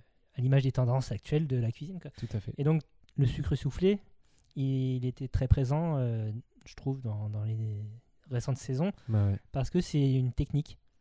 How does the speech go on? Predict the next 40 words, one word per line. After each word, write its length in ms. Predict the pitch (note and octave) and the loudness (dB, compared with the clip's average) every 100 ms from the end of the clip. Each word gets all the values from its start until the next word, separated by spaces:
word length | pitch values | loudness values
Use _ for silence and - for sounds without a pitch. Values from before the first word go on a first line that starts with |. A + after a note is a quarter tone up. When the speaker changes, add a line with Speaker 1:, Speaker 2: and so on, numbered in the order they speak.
| _ _ | _ _
Speaker 1:
C'est 140 | - A#2+ | -6 -6
un 80 | |
truc, 340 | G#2+ C3+ - - | -4 -6 -6 -6
euh, 200 | A2+ G#2 | -6 -6
voilà. 280 | G2+ G#2+ C3 | -6 -6 -6
Et 200 | A2+ B2 | -2 0
le 100 | B2+ | 0
sucre 320 | B2+ G3+ F#3+ C#3+ | 0 -2 -2 -2
va, 320 | B2+ C3 B2+ | 0 0 0
va 100 | B2+ | 0
être 100 | A#2 | 0
présent 280 | - C#3+ D3+ | 0 2 2
dans 80 | C3+ | 2
les 120 | B2 | 0
desserts, 400 | B2 - E3+ - - - - | -2 -2 -4 -6 -16 -20 -8
en 80 | B2+ | -4
parade, 520 | - A2+ C#3 F3 B2+ - - | -2 -2 0 0 0 -2 -2
en 80 | |
décor, 500 | B2 A#2+ - F3+ - - _ _ | 0 0 0 0 -2 -14 _ _
en 40 | A#2 | -6
décor 260 | G#2+ C#3+ - | -6 -6 -8
technique. 440 | A#2 A#2+ A#2+ - - - - - - | -4 -4 -6 -12 -20 -20 -20 -8 -2
Euh, 280 | B2 A#2+ A2+ | 2 2 0
si 300 | - - G3 | -2 0 0
ça 140 | - | 2
vous 160 | E3 D3+ | 2 2
intéresse, 280 | D3 C#3 E3 | 0 0 0
je 40 | |
vous 100 | C#3 | 2
in-, 120 | B2+ B2 _ | 0 0 _
je 140 | C3+ B2 | -4 -2
vous 520 | B2 A#2+ A#2 A2+ A2 | -2 -2 -4 -4 -2
recommande 500 | C#3+ D3+ D3 D#3 D#3 | -2 2 4 4 4
le 180 | B2 A#2+ | 4 2
documentaire, 680 | A#2 D3 D#3 C#3+ - D#3+ C#3+ - | 0 -2 0 -2 0 0 0 -2
euh, 80 | A2+ | -2
King 320 | - G3 F#3+ | 0 2 6
of, 260 | E3+ - - | 4 4 -4
euh, 240 | C3 B2 | -2 -2
Pastry. 560 | A#2+ D#3 D3 - D3+ | 2 2 2 0 2